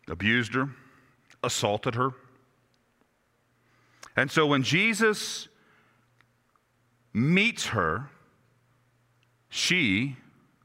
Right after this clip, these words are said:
attacks God. "What has God ever done for me?" she asks.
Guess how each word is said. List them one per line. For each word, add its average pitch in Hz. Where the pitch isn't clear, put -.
attacks -
God. 170
"What 139
has 127
God 110
ever 123
done 87
for -
me?" 107
she 73
asks. -